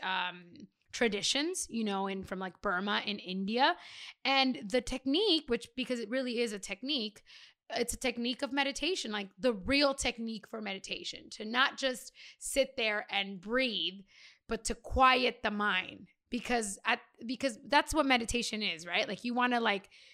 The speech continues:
not be thinking, close everything that's going on in your brain, and really quiet the mind.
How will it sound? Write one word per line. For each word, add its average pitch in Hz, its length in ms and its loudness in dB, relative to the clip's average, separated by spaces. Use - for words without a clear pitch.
not 262 360 4
be 311 100 4
thinking, 233 720 0
close 277 280 -8
everything 285 460 -10
that's 277 260 -6
going 254 200 -6
on 254 120 -4
in 254 60 -6
your 247 120 -4
brain, 208 400 -6
and 220 200 -8
really 247 220 -4
quiet 220 560 -2
the 202 60 -10
mind. 180 480 -10